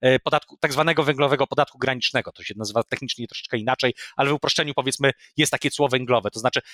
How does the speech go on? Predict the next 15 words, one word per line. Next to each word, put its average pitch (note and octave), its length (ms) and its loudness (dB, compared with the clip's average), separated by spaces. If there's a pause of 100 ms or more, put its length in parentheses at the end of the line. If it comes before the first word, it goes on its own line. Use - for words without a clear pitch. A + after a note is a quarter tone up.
(140)
nasze F3+ 260 0
produkty D#3+ 600 2
sprzeda-, D#3+ 280 2 (120)
pew-, D3+ 320 -6
w - 100 -20
pewnych C#3+ 260 -2
kategoriach D3 420 2
sprzedawane C#3 420 -2
do C#3 100 -4
Unii C#3 160 -6
Europejskiej D3+ 480 0 (380)
będą F3 220 0
obciążone D#3+ 400 -2
tym D3 120 -12
podatkiem, D3+ 440 0